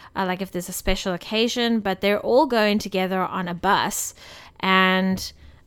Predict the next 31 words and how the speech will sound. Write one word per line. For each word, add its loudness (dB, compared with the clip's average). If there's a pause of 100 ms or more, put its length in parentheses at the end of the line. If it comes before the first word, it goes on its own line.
uh, 4
to -2
spend 2
the 0
day 2
there, 0
to -8
have -2
time -2
to -6
themselves -4
or, -2
or -4
together, 2
really. -4
And 0
all 2
of -2
them 2
are 2
very 0
different -2
women 0
dealing 0
with -2
very 2
different -4
things -2
and -2 (400)
insecurities -2
and -4